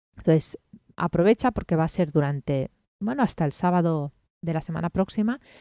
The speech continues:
Y es una ocasión, si quieres hacerte con ellos, de pasar de la contemplación a la preparación y a la acción. Y ahora sí que te dejo con dos preguntas.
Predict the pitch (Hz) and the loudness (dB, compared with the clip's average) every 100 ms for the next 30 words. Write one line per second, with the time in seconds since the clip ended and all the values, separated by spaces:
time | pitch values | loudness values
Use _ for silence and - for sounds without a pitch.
0 | - - _ _ _ _ _ _ 240 202 | -20 -20 _ _ _ _ _ _ 8 8
1 | - 185 170 151 - 175 185 - 175 - | 8 4 4 0 0 2 2 -2 -6 -2
2 | 160 170 156 156 - 156 175 196 226 240 | 0 -2 -4 -6 -4 -4 -2 2 4 4
3 | 220 170 147 - 160 147 147 - 160 151 | 4 0 -2 -4 -4 -4 -6 -2 0 0
4 | 170 170 165 170 - 285 285 285 - _ | 0 0 -4 -4 2 4 2 -4 -12 _
5 | - 156 160 143 - 135 139 - 214 208 | -4 -2 0 -2 -4 -8 -8 0 2 4
6 | 180 160 - - - 113 113 _ _ _ | 0 -2 -8 -12 -10 -10 -10 _ _ _
7 | _ _ _ _ _ _ _ _ _ _ | _ _ _ _ _ _ _ _ _ _
8 | 233 247 233 277 233 - 180 180 190 175 | 4 4 4 2 4 4 4 4 4 4
9 | 165 151 - 156 135 131 127 143 - | 4 2 -2 -6 -6 -8 -10 -14 -16